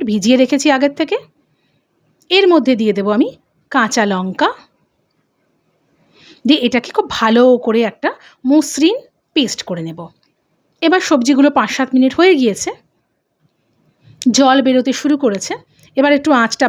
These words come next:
বাড়িয়ে আবার একটু ভালো করে মিশিয়ে নিচ্ছি। একটা দারুণ স্মেল আসছে চিংড়ি মাছ আর সবজির গন্ধের।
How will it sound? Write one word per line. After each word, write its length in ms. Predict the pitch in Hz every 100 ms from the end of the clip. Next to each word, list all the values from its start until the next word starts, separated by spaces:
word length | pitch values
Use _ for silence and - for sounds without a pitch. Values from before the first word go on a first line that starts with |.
| 220
বাড়িয়ে 260 | 208 277 427
আবার 120 | 226 214
একটু 120 | 214 214
ভালো 140 | 208 202
করে 120 | 208 214
মিশিয়ে 260 | 208 269 254
নিচ্ছি। 300 | 240 - 403 523 _ _ _ _ _ -
একটা 180 | - 262 175 247
দারুণ 320 | 214 247 330 320
স্মেল 260 | 240 220 214
আসছে 200 | 208 - 381 -
চিংড়ি 280 | 214 208 226
মাছ 140 | 233 285
আর 60 | -
সবজির 340 | 202 170 185 170 175
গন্ধের। 360 | 165 165 165